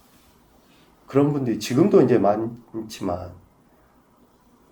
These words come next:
치-, 거의 오십 몇 세, 칠십 세, 육십, 육십 세가 돼가시는 저희 그 선배, 그러니까 동기인데 그렇게 연세가 있는 분들도 계셨어요.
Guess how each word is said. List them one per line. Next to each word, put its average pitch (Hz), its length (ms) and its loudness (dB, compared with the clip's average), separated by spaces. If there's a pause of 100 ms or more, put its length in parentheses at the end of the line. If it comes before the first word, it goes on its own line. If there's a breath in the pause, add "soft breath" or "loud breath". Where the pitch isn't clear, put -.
(160)
치-, - 460 -12
거의 156 560 4 (280)
오십 151 560 2
몇 113 140 4
세, 117 500 0 (240)
칠십 - 400 -8
세, - 280 -8
육십, 135 440 0
육십 120 320 0
세가 156 260 0
돼가시는 123 540 -4 (140)
저희 110 300 -2
그 101 260 -6 (260)
선배, 151 480 -2 (220)
그러니까 113 300 0 (240 loud breath)
동기인데 190 720 4 (420)
그렇게 127 340 4
연세가 104 280 0
있는 107 320 -10
분들도 101 400 -16
계셨어요. - 480 -18